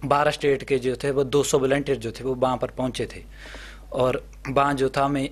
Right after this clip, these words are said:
ये दिखाया जा-, ये बताया जाता है कि यूनिटी क्या चीज़ होती है, एकता के साथ जो है हर प्रोग्राम जो, जो यूनिटी के साथ जो है वो बां पर किया जाता है।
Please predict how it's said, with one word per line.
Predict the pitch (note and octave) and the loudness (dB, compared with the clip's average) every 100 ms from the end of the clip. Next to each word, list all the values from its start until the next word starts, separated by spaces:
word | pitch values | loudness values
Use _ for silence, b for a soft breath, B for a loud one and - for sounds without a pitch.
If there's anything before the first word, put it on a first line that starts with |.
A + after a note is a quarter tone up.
| - | -8
ये | D#3+ C#3 | -4 -2
दिखाया | C3+ C3 A#2+ | 0 0 0
जा-, | A#2+ - | -2 0
ये | C#3 | 2
बताया | C#3+ C3+ B2 | 2 4 4
जाता | A#2+ A#2 | 4 2
है | C3 | 0
कि | C#3+ C3+ | 0 2
यूनिटी | C3+ - - A#2+ | 2 2 2 0
क्या | A#2 | 0
चीज़ | A#2+ A#2 | 0 -2
होती | A#2 - | -2 -4
है, | A2 - | -6 -2
एकता | C#3 C#3 - D3 | -2 0 0 0
के | C3+ | 0
साथ | A#2+ B2+ | 2 2
जो | B2 C3 C#3+ | 2 2 4
है | C3 D3+ - | 2 -2 -2
हर | - D#3 | 2 2
प्रोग्राम | D3+ D3+ B2+ C3+ C3 | 4 2 2 2 2
जो, | C3 C3+ | 2 2
जो | B2 C#3 - | 2 -2 -2
यूनिटी | C#3+ D3+ D3 | 0 2 2
के | C3 | 2
साथ | B2 A#2+ | 2 0
जो | A#2 A#2+ C3 | 0 -2 -2
है | |
वो | B2+ C3 | 0 2
बां | C3 C3 | 2 0
पर | C3 | -4
किया | - A#2+ | -4 -4
जाता | A2+ A2 - | -2 -4 -4
है। | G2+ | -6